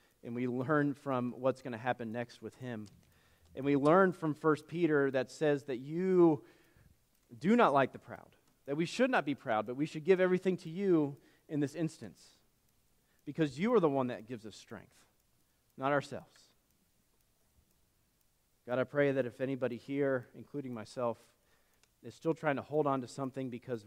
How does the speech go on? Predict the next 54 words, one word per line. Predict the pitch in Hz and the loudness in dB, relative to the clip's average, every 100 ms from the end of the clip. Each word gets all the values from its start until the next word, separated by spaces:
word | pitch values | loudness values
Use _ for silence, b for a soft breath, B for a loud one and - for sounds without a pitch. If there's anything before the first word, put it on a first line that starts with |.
| 101 | -10
we | 131 156 | -8 -6
want | 135 127 | -4 -6
to | 123 | -6
be | 135 | -6
in | 123 | -6
control, | 113 - 127 131 131 | -10 -12 -8 -6 -4
I | |
pray | 107 - 139 | -6 -2 -2
that | 131 | -2
we, | 123 123 | -6 -10
in | 123 143 | -10 -8
this | 160 - | -8 -8
moment, | 123 117 117 - b b b b _ | -8 -6 -8 -12 b b b b _
give | 117 156 | 0 2
it | 170 | 4
up | 143 - | 2 -2
control, | 127 117 - 101 95 101 _ _ _ | -14 -14 -12 -12 -12 -16 _ _ _
and | - | -10
we | 120 | -8
trust | 117 - 180 - | -6 -2 -2 -2
in | 139 | -4
you | 139 | -4
because | 131 127 131 110 139 - | -4 -6 -8 -8 -12 -18
the | 120 | -16
strength | - - 185 202 | -8 0 2 2
will | 151 | -4
come | - 160 | -4 -4
from | 147 135 | -2 -4
you, | 135 147 139 | 0 0 0
not | 127 135 | 0 -2
because | 135 - 120 | -2 -10 -10
we | 110 139 | -4 -4
can | 135 120 | -4 -8
be | 120 | -8
in | 117 | -8
control. | 104 101 - 95 - _ _ _ _ _ _ _ _ _ _ _ _ _ | -10 -16 -14 -14 -14 _ _ _ _ _ _ _ _ _ _ _ _ _
And | 104 | -12
God, | 104 123 | 0 2
I | 120 | 2
pray | - 139 | 2 0
that | 127 | 2
we | 117 | -2
don't | 123 131 | -4 -4
miss | 120 | -4
opportunities | 127 113 113 120 117 107 | -2 -4 -6 -12 -10 -10
because | 110 120 110 | -12 -12 -10
of | 104 | -10
ourselves, | 95 - 120 123 123 | -12 -4 -2 0 -2
but | 117 | -10
we | 104 113 | -12 -10
lean | 113 143 143 | -6 -4 -4
in | 131 127 113 | -6 -8 -8
and | 110 | -10
we | 120 | -10